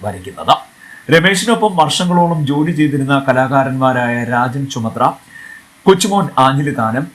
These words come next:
രാജേന്ദ്രൻ, നിബു എന്നിവരും നിഷയ്ക്കും മകനുമൊപ്പം ജോലി ചെയ്യുന്നുണ്ട്. അറിയപ്പെടുന്ന ചിത്രകാരനായിരുന്ന വി എൻ രമേഷ് കുമാറിന്റെ ഭാര്യയാണ് നിഷ. തിരുവല്ല മർത്തോമ കോളേജിൽ പ്രീ ഡിഗ്രിക്ക് പഠിക്കുമ്പോൾ തോന്നിയ പ്രണയം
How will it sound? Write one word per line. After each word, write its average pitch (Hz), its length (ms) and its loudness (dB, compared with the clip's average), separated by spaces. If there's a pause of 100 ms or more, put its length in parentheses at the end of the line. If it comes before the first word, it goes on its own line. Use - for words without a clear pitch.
(180)
രാജേന്ദ്രൻ, 131 640 -2
നിബു 143 320 2
എന്നിവരും 120 540 -2 (220)
നിഷയ്ക്കും 151 420 -2 (140)
മകനുമൊപ്പം 135 580 0 (420)
ജോലി 117 240 -6
ചെയ്യുന്നുണ്ട്. 87 460 -2 (640)
അറിയപ്പെടുന്ന 214 520 2
ചിത്രകാരനായിരുന്ന 165 920 0 (840)
വി 151 160 4 (100)
എൻ 180 80 -4 (180)
രമേഷ് 175 380 0
കുമാറിന്റെ 147 380 0 (100)
ഭാര്യയാണ് 120 500 -2 (220)
നിഷ. - 180 -6 (720)
തിരുവല്ല 120 300 2 (180)
മർത്തോമ 147 460 -2
കോളേജിൽ 135 340 0 (120)
പ്രീ 135 200 4
ഡിഗ്രിക്ക് 151 340 -2
പഠിക്കുമ്പോൾ 131 480 0
തോന്നിയ 123 300 -4
പ്രണയം 120 300 -2